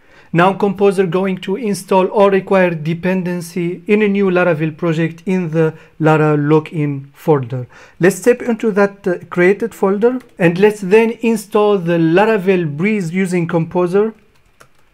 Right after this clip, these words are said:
Require Laravel, then Breeze, and let's put the dev flag so that this Breeze will be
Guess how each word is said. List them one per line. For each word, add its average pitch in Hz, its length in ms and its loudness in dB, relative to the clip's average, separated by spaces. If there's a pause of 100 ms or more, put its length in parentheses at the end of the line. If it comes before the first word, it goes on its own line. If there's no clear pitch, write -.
(160)
Require 165 680 0 (520)
Laravel, 185 680 -2 (640)
then 147 440 -2 (520)
Breeze, 175 580 -4 (640)
and 165 180 0
let's 226 180 4
put 220 280 -6
the 185 100 4
dev 175 360 2
flag 226 440 2
so 202 240 4
that 170 300 0
this 220 180 -2
Breeze 202 340 -2
will 180 140 -2
be 185 160 -8